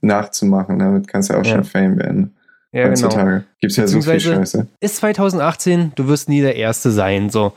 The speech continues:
Speaker 2: Und dann hab ich auch natürlich dementsprechend auch wirklich, äh, sarkastisch geantwortet, so,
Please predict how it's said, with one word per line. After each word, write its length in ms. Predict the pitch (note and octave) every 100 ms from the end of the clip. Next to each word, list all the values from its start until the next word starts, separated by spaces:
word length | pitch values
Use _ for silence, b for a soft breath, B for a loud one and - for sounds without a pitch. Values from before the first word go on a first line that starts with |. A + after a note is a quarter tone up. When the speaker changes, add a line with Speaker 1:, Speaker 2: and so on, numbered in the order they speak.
| b b b b
Speaker 2:
Und 100 | B2
dann 140 | C#3+
hab 100 | E3
ich 120 | G3 F#3
auch 80 |
natürlich 480 | F#3 F3+ - F3+ E3
dementsprechend 720 | E3+ F#3 F3+ - D#3+ E3+ E3+
auch 220 | C#3+ D3+
wirklich, 380 | C#3 D#3 D#3+ C#3
äh, 240 | C3+ D3 C#3
sarkastisch 640 | C3+ C3+ - G3 F#3+ -
geantwortet, 720 | C3 C#3 F#3+ C3+ B2+ C3+ C#3
so, 280 | C#3 C3+ C3+